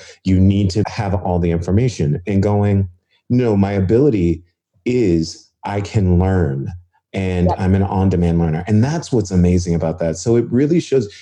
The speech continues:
Speaker 1: you have no limitation, but you also aren't going for perfection because you're recognizing that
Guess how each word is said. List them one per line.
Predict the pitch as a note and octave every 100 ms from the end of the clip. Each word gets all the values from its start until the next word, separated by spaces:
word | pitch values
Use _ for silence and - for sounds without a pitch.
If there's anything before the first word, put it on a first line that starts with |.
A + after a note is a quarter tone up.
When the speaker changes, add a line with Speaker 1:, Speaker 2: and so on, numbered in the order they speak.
| -
Speaker 1:
you | C3 C3+
have | F3 F#3+
no | D3+ B2
limitation, | A#2+ G#2 F2+ G#2+ G#2+ - E2+ E2+ - -
but | A2
you | A#2+ A#2
also | A2 G#2 - G2 F2+
aren't | F#2+ F2
going | F#2+ F2+ F2
for | F2
perfection | E2+ F2+ F#2 G3 - G2
because | F#2 G2+ F#2+ F2+ - - -
you're | A#2
recognizing | G#2+ A#2+ C3+ C3+ G#2+ F#2 F#2 F2+ F2+ F2+
that | F2+ F2 E2+